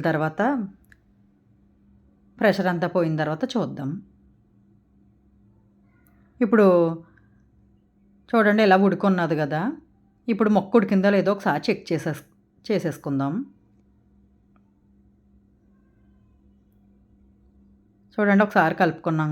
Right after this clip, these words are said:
కదా. ఇప్పుడు మొక్క ఉడికిందో లేదో చూసుకోవాలి. ఉడకకపోతే ఒక రెండు విజిల్లు అన్నది పెట్టుకుంటే సరిపోద్దండి.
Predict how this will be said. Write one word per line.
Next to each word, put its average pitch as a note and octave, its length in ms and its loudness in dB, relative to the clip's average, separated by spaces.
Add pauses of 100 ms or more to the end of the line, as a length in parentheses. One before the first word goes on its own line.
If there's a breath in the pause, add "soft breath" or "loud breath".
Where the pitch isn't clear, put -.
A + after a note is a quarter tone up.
కదా. C3+ 180 -6 (1080 soft breath)
ఇప్పుడు G#3 200 0 (120)
మొక్క F#3+ 220 0
ఉడికిందో F#3 380 0
లేదో E3+ 160 0 (100)
చూసుకోవాలి. C#3 680 -4 (840)
ఉడకకపోతే F3+ 560 0 (100)
ఒక A3+ 100 -2 (140)
రెండు F3+ 200 0
విజిల్లు D3+ 280 -2
అన్నది E3+ 220 -4
పెట్టుకుంటే E3 420 -6
సరిపోద్దండి. C#3 640 -6